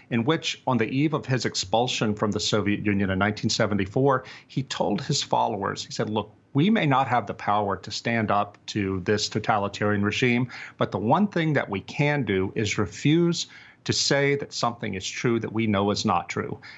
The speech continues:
Now, in our country, we have a situation where, uh, we are being commanded by the system that's emerging to say things like, uh, "A biological male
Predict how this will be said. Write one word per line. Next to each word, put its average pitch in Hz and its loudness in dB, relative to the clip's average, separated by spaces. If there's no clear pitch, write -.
Now, 123 2
in 135 0
our 185 2
country, 113 -4
we 107 -4
have 117 2
a 110 -2
situation 107 -4
where, 107 2
uh, 107 0
we 120 4
are 120 2
being 117 0
commanded 110 0
by 107 2
the 110 -4
system 104 -4
that's 90 -4
emerging 98 0
to 135 0
say 131 0
things 123 0
like, 117 0
uh, 135 -4
"A 120 0
biological 127 0
male 127 0